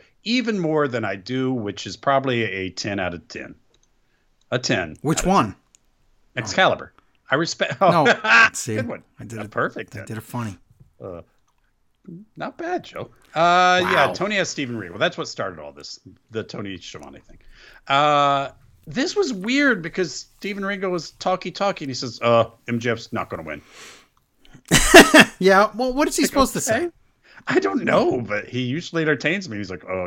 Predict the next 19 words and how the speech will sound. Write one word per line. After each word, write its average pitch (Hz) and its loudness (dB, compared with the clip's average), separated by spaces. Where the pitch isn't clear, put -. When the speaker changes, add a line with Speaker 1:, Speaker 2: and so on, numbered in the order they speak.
Speaker 1:
yeah, 67 -10
whatever." 82 -14
Uh, 131 6
Acclaim 180 2
out, 131 2
birthday 123 -6
rap, 101 -6
'cause 92 -12
it's 85 -20
Billy 95 -12
Gunn's 87 -12
birthday. 127 -6
Speaker 2:
Yeah. 127 -2
Speaker 1:
Billy 143 2
Gunn's 123 -4
hands 123 -2
are 110 0
all 101 0
bandaged, 98 -8